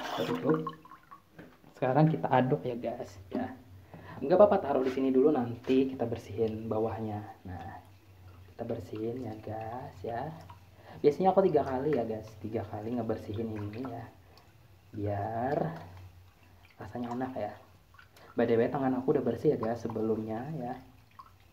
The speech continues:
Aku udah aku cuci ya tanganku. Nah, jadi bagi kalian yang ingin membersihkan beras itu ya, tangan kalian cuci dulu ya, menggunakan sabun atau menggunakan, pokoknya pembersih lah gitu ya, biar nanti tidak ada kotoran yang menempel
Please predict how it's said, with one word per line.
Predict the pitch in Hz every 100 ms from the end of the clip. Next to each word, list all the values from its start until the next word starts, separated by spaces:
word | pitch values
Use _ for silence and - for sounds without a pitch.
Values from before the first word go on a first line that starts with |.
| _
Aku | - -
udah | 107 101
aku |
cuci | 113 107 - 123
ya | 120 120 - - - - - _ _
tanganku. | 107 107 107 101 110 123 - -
Nah, | 104 95 87
jadi | 101 123 143
bagi | 127
kalian | 117 113 151 131
yang |
ingin | 117 135
membersihkan | 131 - 104 - 113 120 151 - - -
beras | 113 - -
itu | - - 110 123 156
ya, | 127 - - -
tangan | 139 139 147
kalian | 175 190
cuci | - 160 175
dulu | 202 208 190
ya, | 156
menggunakan | 113 110 110 107
sabun | - 151 151 135 135
atau | 127 -
menggunakan, | 107 113 107 101 104 104 107 107 - - - _ - _ - -
pokoknya | - 123 135 135 135
pembersih | 127 117 - 135
lah | 127 -
gitu | 113 -
ya, | 104 - -
biar | 107 107 120
nanti | 120 113
tidak | 110 110 110
ada |
kotoran | - 113 113 117
yang | 113 117
menempel | 151 240 147 120 113